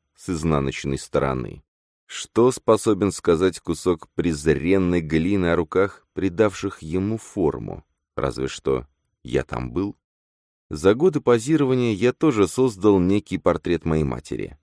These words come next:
Она смотрела на меня, я на нее. Я видел перед собой высокую женщину в заляпанной краской домотканной курте, доходящей до середины икр, поверх темно-синих широких парусиновых брюк, босиком,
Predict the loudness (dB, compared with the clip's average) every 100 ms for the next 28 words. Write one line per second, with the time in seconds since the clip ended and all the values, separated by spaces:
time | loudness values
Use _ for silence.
0 | _ _ -6 0 0 0 -2 0 0 2
1 | 2 -2 -2 -2 -4 -4 -8 _ _ _
2 | _ -12 -2 -2 -2 -10 _ _ _ -8
3 | -4 -2 -2 -4 -4 -6 -8 -16 _ _
4 | _ _ _ -4 -2 -2 -4 -4 -4 -6
5 | -2 -2 0 -2 -4 -6 -6 -4 -4 -4
6 | 0 0 0 -2 -2 -2 0 2 4 4
7 | 2 0 0 2 4 4 2 0 0 0
8 | 0 2 2 0 0 2 0 -2 -4 -2
9 | -2 -2 -2 -2 2 2 4 0 -2 -4
10 | 0 0 2 2 2 0 0 2 0 2
11 | 2 2 0 -2 0 2 2 0 0 0
12 | -2 2 4 6 6 2 -4 0 0 0
13 | 0 0 -2 0 2 2 0 -14 _ 0
14 | 0 2 -4 0 0 0